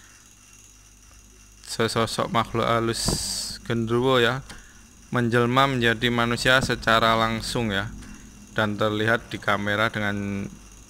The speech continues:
walaupun agak posisinya tidak terlalu dekat, ya, tapi wujudnya terlihat jelas dan sama dengan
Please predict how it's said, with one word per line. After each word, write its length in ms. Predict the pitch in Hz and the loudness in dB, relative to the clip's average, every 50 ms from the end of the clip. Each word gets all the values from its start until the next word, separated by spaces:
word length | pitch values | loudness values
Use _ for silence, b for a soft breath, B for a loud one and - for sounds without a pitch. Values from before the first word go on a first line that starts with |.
| - - - - - - - - - - - - - | -20 -20 -20 -20 -20 -20 -20 -20 -18 -18 -18 -8 -4
walaupun 400 | 107 107 107 104 - 123 120 120 120 120 120 120 120 117 117 117 117 - - | 0 0 0 0 -2 -2 -2 -2 -2 -2 -2 -2 -2 -2 -2 -2 -4 -4 -4
agak 480 | 113 113 - - 110 104 - - - - - - - - - - - - - - - - - - - | -4 -2 0 2 2 2 2 0 -2 -8 -14 -16 -16 -18 -18 -20 -20 -20 -20 -20 -20 -20 -20 -10 -4
posisinya 560 | 117 113 107 - 113 107 - 117 113 113 110 110 | -4 -4 -2 -4 -6 -8 -6 -4 -4 -2 -4 -4
tidak 360 | - - 107 - 113 - - - | -6 -8 -6 -4 -6 -6 -4 -2
terlalu 240 | 104 104 104 104 101 - | -2 0 0 -2 -4 -6
dekat, 240 | 104 98 - 107 95 | -8 -6 -4 -6 -4
ya, 180 | 98 95 98 107 - B B B B B B - - - | -4 -6 -8 -10 -12 B B B B B B -18 -8 -6
tapi 480 | 101 101 101 120 113 113 117 117 113 113 | -6 -4 -4 -2 -2 0 0 0 0 -2
wujudnya 480 | 113 110 104 - 113 - 113 117 117 | -2 -4 -4 -6 -6 -2 -2 -2 -2
terlihat 320 | - 110 110 107 101 - - | -2 0 0 0 0 -2 -4
jelas 400 | - 110 107 107 117 127 120 - | -6 -2 0 0 0 0 -2 -4
dan 240 | - 110 104 101 98 | -4 -4 -4 -4 -4
sama 420 | - 107 104 104 104 101 104 104 | -4 -2 -2 -2 0 -2 -2 -2
dengan 400 | 98 - 101 98 98 98 95 101 | -2 -4 -4 -4 -4 -4 -6 -10